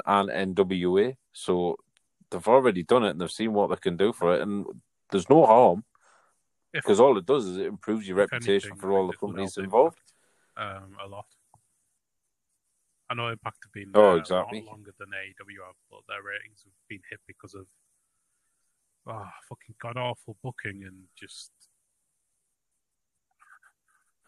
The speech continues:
Speaker 1: Well, the company was running to the ground, so when he's come,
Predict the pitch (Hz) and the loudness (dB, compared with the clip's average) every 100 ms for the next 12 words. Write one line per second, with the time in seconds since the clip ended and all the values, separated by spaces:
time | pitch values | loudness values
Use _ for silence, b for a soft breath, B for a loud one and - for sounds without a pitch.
0 | _ _ 104 104 - 156 131 113 104 120 | _ _ 0 0 0 0 2 0 4 4
1 | 117 113 101 95 117 101 92 95 104 95 | 4 0 -2 2 2 2 -2 -6 -6 -6
2 | 120 120 - 107 98 90 | -12 -14 -4 -4 -4 -12